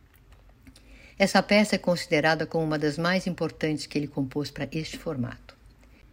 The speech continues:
E, por fim, a canção Immer leiser wird mein Schlimmer, algo como Meu repouso torna-se mais suave, que faz parte dos cinco Lieder, opus cento e cinco, número dois, compostos entre mil oitocentos e oitenta e seis e mil oitocentos e oitenta e oito.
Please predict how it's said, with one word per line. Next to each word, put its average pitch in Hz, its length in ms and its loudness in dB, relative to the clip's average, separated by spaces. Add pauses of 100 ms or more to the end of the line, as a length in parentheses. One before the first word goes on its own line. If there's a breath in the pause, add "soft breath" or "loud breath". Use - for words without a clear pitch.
(300 soft breath)
E, 262 80 10
por 269 220 4
fim, 240 480 6 (240 loud breath)
a 185 80 -2
canção 190 640 2 (100)
Immer 240 500 8
leiser 165 560 0 (140)
wird 165 300 -2
mein 170 220 -6
Schlimmer, 131 480 -2 (540 soft breath)
algo 143 380 0
como 131 580 -2
Meu 151 200 2
repouso 165 640 -2
torna-se 151 580 -4
mais 143 200 -2
suave, 123 520 -4 (640 loud breath)
que - 100 -16
faz 131 240 -4
parte 139 400 -2
dos 135 200 -2
cinco 220 340 2
Lieder, 151 440 0 (380 loud breath)
opus 160 380 -2
cento 160 260 -6
e 170 60 -4
cinco, - 460 -2
número 139 240 2
dois, 127 440 -2
compostos 131 800 -4
entre 127 300 2
mil 190 180 4
oitocentos 160 580 -2
e 147 40 -2
oitenta 135 340 0
e 170 60 -4
seis 202 460 -2
e 254 60 2
mil 196 180 4
oitocentos 165 540 -6
e 175 40 0
oitenta 165 340 -4
e 175 40 -2
oito. - 420 -6